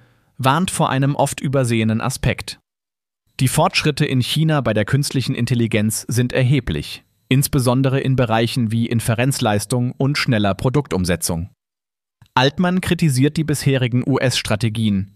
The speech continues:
wie Exportverbote für Hochleistungschips, als unzureichend. Obwohl bestimmte Chips von Nvidia und A M D zunächst nicht mehr nach China exportiert wurden, hat Washington dies inzwischen gelockert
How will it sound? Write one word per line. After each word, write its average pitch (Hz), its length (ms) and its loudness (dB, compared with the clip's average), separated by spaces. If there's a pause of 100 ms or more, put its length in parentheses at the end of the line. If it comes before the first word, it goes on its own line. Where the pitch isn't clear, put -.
(280)
wie 110 260 0
Exportverbote 113 920 0
für 113 220 0
Hochleistungschips, - 1080 -2 (280)
als 131 240 0
unzureichend. 90 840 -2 (720)
Obwohl 143 380 4
bestimmte 170 480 0
Chips - 320 -2
von 123 180 -2
Nvidia 120 640 0
und 131 260 -2
A 117 140 0
M 110 100 2
D 131 240 0
zunächst 131 540 -2
nicht 143 220 -2
mehr 123 140 0
nach 110 160 0
China 156 360 0
exportiert 123 580 -2
wurden, 143 380 0 (400)
hat 160 220 0
Washington 139 560 0
dies 127 220 -2
inzwischen 123 440 -2
gelockert 127 560 0